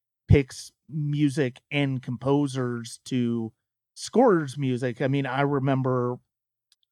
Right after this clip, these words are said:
I remember just absolutely being completely enamored with Elmer Bernstein's score for Far, Far From Heaven, and a big part of it was the way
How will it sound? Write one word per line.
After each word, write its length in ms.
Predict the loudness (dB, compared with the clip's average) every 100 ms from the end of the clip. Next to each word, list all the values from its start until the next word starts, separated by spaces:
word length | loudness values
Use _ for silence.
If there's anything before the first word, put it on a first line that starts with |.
| -2
I 40 |
remember 460 | 0 2 2 0 -2
just 260 | -2 -4
absolutely 680 | -4 -6 -6 -6 -4 -4 -6
being 340 | -4 -6 -6 -10 _ _ _ -8
completely 640 | -6 -4 -2 0 0 0
enamored 680 | 0 -2 -2 -2 -2 -4 -4
with 300 | 0 0 -2 _ _ _
Elmer 220 | 0 0
Bernstein's 540 | 0 -2 -4 -4 -6 -6
score 300 | -4 -2 -4
for 140 | -8 -12
Far, 240 | -4 -4 -4 -8 _ _ _ 2
Far 180 | 2
From 200 | 2 -4
Heaven, 440 | -4 0 2 2 2
and 180 | 0 0
a 60 |
big 240 | 2 0 0
part 220 | -2 0
of 120 | 0
it 180 | 0 0
was 380 | 0 0 0 -4
the 100 | -6
way 560 | -2 -2 0 -2 -2